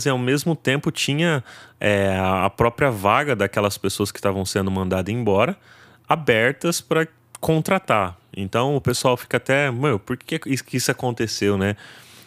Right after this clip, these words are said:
Por que que tantas empresas tão mandando tanta gente boa embora, sendo que o mercado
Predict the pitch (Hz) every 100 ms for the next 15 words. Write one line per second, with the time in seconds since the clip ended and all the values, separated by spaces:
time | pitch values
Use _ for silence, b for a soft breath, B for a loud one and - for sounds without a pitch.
0 | B - 104 - 113 - 143 131 107 -
1 | _ - 110 120 127 110 110 101 104 110
2 | 104 - 104 101 95 101 104 95 104 110
3 | 110 104 104 - 98 104 98 92 104 107
4 | 90 B B B B B B B - 113
5 | 107 104 101 - 107 104 101 104 107 -
6 | - 117 147 113 101